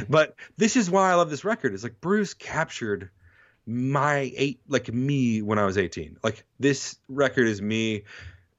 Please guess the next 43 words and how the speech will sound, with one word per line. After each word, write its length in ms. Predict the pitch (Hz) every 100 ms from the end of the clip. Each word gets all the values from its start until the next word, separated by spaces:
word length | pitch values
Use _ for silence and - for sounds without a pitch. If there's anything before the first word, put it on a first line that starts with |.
| _ _ _ -
uh, 180 | 107 92
becoming 400 | 95 - 139 127
a 40 |
senior 260 | 123 135 120
in 60 |
high 120 | 117 107
school, 240 | - 101
being 220 | 95 90
so 400 | - - - 127
tired 240 | 117 113 104
of 60 |
my 140 | 101 95
hometown, 580 | 92 85 95 87 82 82 - - _
just 220 | - 104 101
wanting 360 | 104 127 123
to 40 | 110
play 180 | 110
mu-, 200 | 104 101 95 _ -
music 360 | 95 92 87 -
and 200 | 98 90
wanting 400 | 92 110 113 104
to 80 | 92
leave 440 | 85 80 78 - -
and 160 | 82
going 240 | 104 107 117
to 60 | 101
college 340 | 90 82 -
and 160 | 82 -
playing 300 | 131 123 107
music 360 | 101 98 92 -
and 400 | 90 85 85 82 - - - -
meeting 280 | 139 151 139
friends. 800 | - 131 127 120 117 104 101 98
And 320 | 110 98 92
this 140 | 131 185
is, 100 | 156
like, 320 | 131 - -
this 220 | 110 113
is 80 | 127
that. 320 | 135 139 - -
And, 160 | 107 104
and, 420 | 107 104 92 90 - _ _ - _ _
and, 300 | 113 104 92